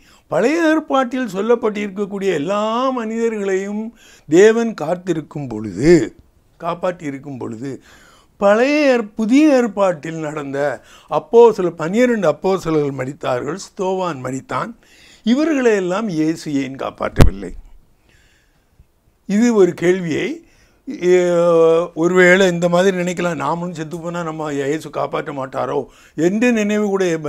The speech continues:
இருக்கலாம். இதற்குள்ள காரியத்தை பார்க்கலாம். மிகவும் வே-, மிகவும் முக்கியமான காரியம்.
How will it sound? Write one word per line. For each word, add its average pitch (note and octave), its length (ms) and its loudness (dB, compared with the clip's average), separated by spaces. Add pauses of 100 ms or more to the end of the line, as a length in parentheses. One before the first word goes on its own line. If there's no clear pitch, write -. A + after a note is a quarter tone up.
இருக்கலாம். C3+ 480 -6
இதற்குள்ள F3 440 -2
காரியத்தை D#3 600 -2
பார்க்கலாம். B2 400 -4
மிகவும் F3 300 -4
வே-, D#3+ 200 0 (320)
மிகவும் G#3 440 -2
முக்கியமான G#3 800 -2
காரியம். C#3+ 420 -2